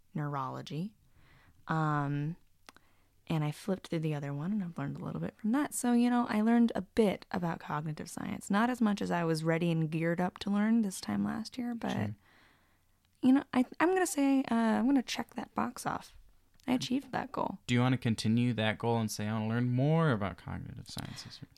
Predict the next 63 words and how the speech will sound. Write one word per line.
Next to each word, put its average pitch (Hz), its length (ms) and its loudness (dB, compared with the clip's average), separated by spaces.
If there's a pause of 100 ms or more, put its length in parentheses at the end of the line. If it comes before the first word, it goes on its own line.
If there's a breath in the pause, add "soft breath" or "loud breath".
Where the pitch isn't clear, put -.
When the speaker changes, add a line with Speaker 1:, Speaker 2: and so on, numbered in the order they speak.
Speaker 1:
Yeah, 359 360 0
but 320 120 -4
I 330 80 0
also, 285 440 2
I 240 100 2
have 220 100 2
a - 40 -2
lot 147 300 -4
of, - 140 -10
I 254 60 2
have 208 80 0
a 180 40 -6
lot - 160 -6
on 131 120 -6
my - 160 -8
plate, - 300 -10
Speaker 2:
Sure, 135 160 4
there's 117 140 0
a 123 40 4
lot 120 180 6
going 113 160 2
on 101 120 2
Speaker 1:
Charlie. - 20 0
Speaker 2:
right 92 160 -2
now. 95 140 -4
No, 135 140 4
I, 127 140 6
Speaker 1:
So 123 60 4
Speaker 2:
hey, 131 360 2
look, 135 240 -2 (340)
you 247 80 4
don't 254 100 8
have - 80 4
Speaker 1:
Oof. - 40 -14
Speaker 2:
to 220 60 -8
tell 131 180 2
me 139 140 2
twice. - 240 -10
Speaker 1:
I'm - 60 2
not 202 160 2
Supermom - 640 -6
over - 160 -8
here, - 340 -6 (260)
but - 240 -6
Speaker 2:
We 123 200 0
both, 131 260 0 (100)
uh, 113 480 2
look, 135 200 -2
we're 127 120 0
sharing 139 320 2
a 117 40 0
plate 123 320 -4
here, 101 200 -4
and 98 180 -2
there's 101 140 -2
a 107 60 0
lot 123 160 2
on 120 200 2
it. - 60 -14 (260)
Speaker 1:
Mm-hmm. 202 640 0
Lots 233 220 -8
of - 340 -6 (200)
stuff - 520 -8